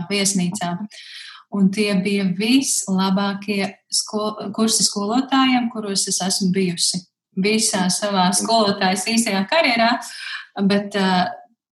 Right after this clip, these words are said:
tie bija fantastiski kursi. Un, ā, jā, šie, tā lieta, mm, ko tu iemācīji, jūs vadījāt kopā ar Edgaru Bajerūnu šos kursus.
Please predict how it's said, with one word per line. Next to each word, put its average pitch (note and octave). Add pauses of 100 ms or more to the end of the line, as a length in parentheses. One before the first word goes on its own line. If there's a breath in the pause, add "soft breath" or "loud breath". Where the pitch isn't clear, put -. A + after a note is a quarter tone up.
tie G#3
bija F#3
fantastiski G3
kursi. F3+
Un, E3+
ā, E3+ (140)
jā, G3 (380)
šie, - (320)
tā G3
lieta, A#3 (220)
mm, F#3+
ko G3
tu G3 (260)
iemācīji, G#3 (640 loud breath)
jūs G#3+
vadījāt F#3
kopā G3
ar F3
Edgaru F#3
Bajerūnu G3
šos F3+
kursus. G3